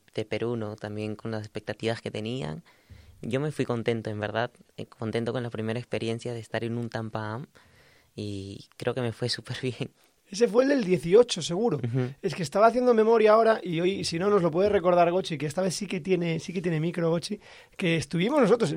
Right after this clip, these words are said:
Speaker 2: eh, fue el, coincidimos ahí, estuvimos juntos, creo, ahora que pienso. ¿Y quedaste? ¿En qué posición quedaste? Bueno, confírmanos, Gochi, estu-, eh,
Speaker 1: Tercero.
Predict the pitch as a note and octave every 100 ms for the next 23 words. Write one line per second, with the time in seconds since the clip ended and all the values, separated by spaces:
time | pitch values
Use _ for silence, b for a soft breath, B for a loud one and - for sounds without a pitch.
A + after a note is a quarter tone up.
0 | C3+ E3+ D#3 - F#3+ G#3 G#3+ - E3+ C#3
1 | C#3+ F#3 B3 F#3+ A#3 - - D3 G#3 -
2 | C#4 C4+ G3 - C#3+ C#3 C#3 C#3+ C#3+ -
3 | C#3+ b b b F3+ E3 D3+ D3 D#3+ F3
4 | F#3+ - C4 A#3 G3+ A#3 A3+ G#3+ E3 D#3
5 | C#3+ - E3+ F3 D3+ E3 A3+ G#3+ F3 F3
6 | D3+ C#3 - E3 - D#3+ C#3+ C3+ A#2